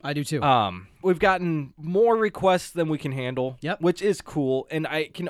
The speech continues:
Speaker 2: only imagine going forward, it's gonna be even tougher.
Speaker 1: I know.
Speaker 2: Like,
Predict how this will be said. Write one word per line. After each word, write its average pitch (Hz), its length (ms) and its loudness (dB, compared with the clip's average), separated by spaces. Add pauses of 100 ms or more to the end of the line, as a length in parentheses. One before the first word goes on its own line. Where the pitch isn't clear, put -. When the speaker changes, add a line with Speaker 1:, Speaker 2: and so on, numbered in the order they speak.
Speaker 2:
only 180 300 -6
imagine 139 400 -2
going 127 200 -4
forward, 117 380 -2
it's - 200 -12
gonna 117 160 -6
be 113 240 -10
even 110 240 -8
tougher. 92 500 -12
Speaker 1:
I 131 100 -6
know. - 240 -6
Speaker 2:
Like, 110 260 -2